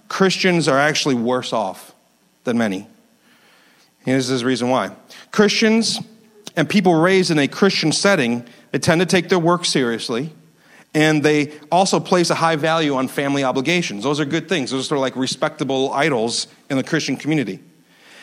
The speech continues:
And they often are in the forefront of community and charitable associations, like serving at churches and other things.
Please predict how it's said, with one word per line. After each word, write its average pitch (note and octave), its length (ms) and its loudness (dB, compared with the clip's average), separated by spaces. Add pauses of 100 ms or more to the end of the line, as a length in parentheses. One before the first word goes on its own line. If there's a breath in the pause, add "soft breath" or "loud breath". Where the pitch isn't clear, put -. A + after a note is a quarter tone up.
(140 loud breath)
And E3+ 240 2
they E3+ 220 2
often G#3+ 400 2
are F3+ 140 4
in D#3+ 60 2
the D#3 60 2
forefront F3+ 520 2
of D3 260 0
community E3 580 2
and C3+ 160 0
charitable D#3 520 2
associations, C#3+ 760 -4
like A2+ 140 -6
serving B2 340 -2
at A2+ 60 -4
churches D3 460 -2
and A2+ 80 -2
other A2+ 140 -4
things. G#2+ 340 -10